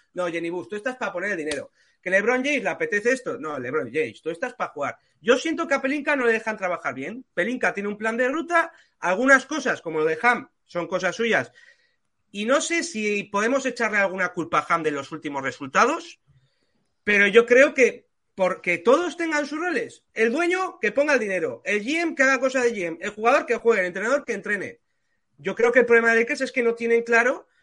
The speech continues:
Por ejemplo, cuando Iker estaba hablando de lo de pensar en dos mil veintitrés, me han recordado Lakers a Ferrari en el año pas-, este último,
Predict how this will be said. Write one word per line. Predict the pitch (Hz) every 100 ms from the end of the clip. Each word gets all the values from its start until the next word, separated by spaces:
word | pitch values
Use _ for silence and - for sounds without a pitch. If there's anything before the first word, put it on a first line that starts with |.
| _
Por | 185
ejemplo, | 262 269
cuando | 190 190
Iker | 208 302
estaba | 330 294 269
hablando | 233 233 220
de | 185 170 165 160 156
lo | 151
de | 151
pensar | 156 151 208 226
en | 208 185 160
dos | 147 139
mil | 226
veintitrés, | 247 226 214 226 220 - _ _ _ _
me | 208
han |
recordado | 247 277 254 254
Lakers | 262 254 277
a | 226
Ferrari | - 185 220 277
en | 247
el | 202
año | 220 247
pas-, | 226 190 185
este | - 180
último, | 226 277 247 220